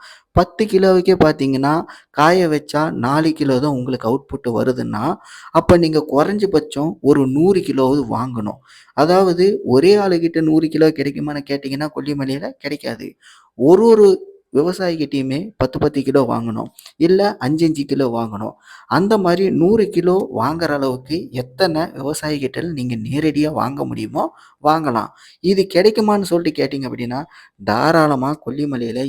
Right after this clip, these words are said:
எந்த விவசாயிகிட்ட வேணாலும் நீங்க வாங்கிக்கலாம். ஏன்னா பச்சையா வாங்கி அதை காய வச்சு தான் நீங்க பிசினஸ் பண்ண போறீங்க.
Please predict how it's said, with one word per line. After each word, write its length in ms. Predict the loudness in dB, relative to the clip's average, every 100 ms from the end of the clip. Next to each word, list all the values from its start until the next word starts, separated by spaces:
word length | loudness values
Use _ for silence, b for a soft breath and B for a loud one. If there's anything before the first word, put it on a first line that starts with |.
| -6
எந்த 280 | -4 0 2
விவசாயிகிட்ட 640 | 4 4 2 0 0 0
வேணாலும் 460 | 0 0 -4 -4 -4
நீங்க 180 | -4 -4
வாங்கிக்கலாம். 580 | -6 -8 -10 -12 -12 -14 b b b
ஏன்னா 180 | -4 -4 -4
பச்சையா 380 | -6 -2 -2 0
வாங்கி 360 | -2 -4 -4 -6 -6 b b -4
அதை 220 | -2 -2
காய 360 | -4 -2 0 0
வச்சு 220 | -2 -4
தான் 180 | -6 -4
நீங்க 140 | -4 -6
பிசினஸ் 360 | -8 -8 -10 -12
பண்ண 180 | -12 -12
போறீங்க. 360 | -12 -14 -14